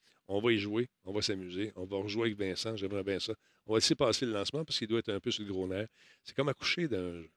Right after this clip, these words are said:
hein ? Lance ton jeu après cinq ans de travail, bang, tu l'offres aux gens, puis tu regardes comment ça va faire.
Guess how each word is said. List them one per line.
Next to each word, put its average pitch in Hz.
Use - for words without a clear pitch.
hein ? 131
Lance 135
ton 120
jeu 127
après 117
cinq 139
ans 135
de 123
travail, 113
bang, 127
tu -
l'offres 107
aux 98
gens, 101
puis -
tu -
regardes 92
comment 90
ça 85
va 80
faire. 95